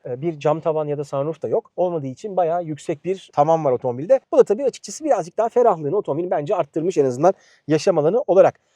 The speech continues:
Bu şeyler çok hoşuma gitti. Değişik ya yani. Değişik tasarıma çok acayip geldi kafalıklar. Böyle, e, hani kocaman önde kafalıklarla geliyor. Biraz böyle doksanlı yılların otomobillerini andırır gibi geldi bana. Arkada, arka koltuklarda herhangi bir cep yok. Şurada bir bardaklık var sadece.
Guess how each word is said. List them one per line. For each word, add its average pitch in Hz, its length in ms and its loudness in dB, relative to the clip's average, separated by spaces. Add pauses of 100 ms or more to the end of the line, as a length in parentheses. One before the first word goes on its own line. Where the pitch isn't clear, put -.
(180)
Bu 190 60 -4
şeyler 226 300 6
çok 202 280 0
hoşuma 170 300 -2
gitti. 143 360 -8
Değişik 160 340 4
ya 147 80 2
yani. 139 240 4 (300)
Değişik 156 280 -4
tasarıma 175 320 0
çok 185 160 -4
acayip 170 300 4
geldi 139 160 2
kafalıklar. 151 520 6 (380)
Böyle, 139 140 2
e, 127 560 -6
hani 135 160 -4 (260)
kocaman 185 400 4
önde 151 300 -2
kafalıklarla 147 600 2
geliyor. 131 340 0 (120)
Biraz 147 280 4
böyle 151 400 4
doksanlı 147 380 0
yılların 147 240 -2
otomobillerini 139 460 -4
andırır 131 300 -6
gibi 117 200 -8
geldi 113 260 -4
bana. 139 280 -4
Arkada, 208 460 2
arka 190 240 2
koltuklarda 160 580 0
herhangi 190 340 -2
bir 127 120 -8
cep 151 260 -2
yok. 208 180 2
Şurada 208 360 -2
bir 185 160 -4
bardaklık 180 460 0
var 139 100 2
sadece. 123 500 -4